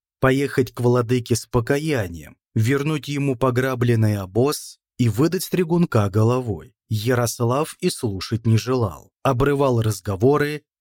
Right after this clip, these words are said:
злился, а потом вдруг выкрикнул: "Я здесь, владыка!" Это уже звучало почти кощунством, и все замолчали и начали готовиться к отъезду.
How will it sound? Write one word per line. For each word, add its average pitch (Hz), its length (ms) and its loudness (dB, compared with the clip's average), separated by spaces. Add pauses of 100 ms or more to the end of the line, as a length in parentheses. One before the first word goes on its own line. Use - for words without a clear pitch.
злился, 143 880 -2 (160)
а 139 120 0
потом 170 360 0
вдруг 139 380 -2
выкрикнул: 107 800 -4 (160)
"Я 202 420 -4
здесь, 160 420 -4
владыка!" 147 840 0 (300)
Это 170 280 0
уже 156 300 0
звучало 160 560 -2
почти 117 420 -2
кощунством, 92 920 -4 (160)
и 135 100 0
все 120 540 -4
замолчали 117 1000 -8 (160)
и 131 100 2
начали 190 400 -2
готовиться 120 640 0
к 117 80 -6
отъезду. 123 720 -6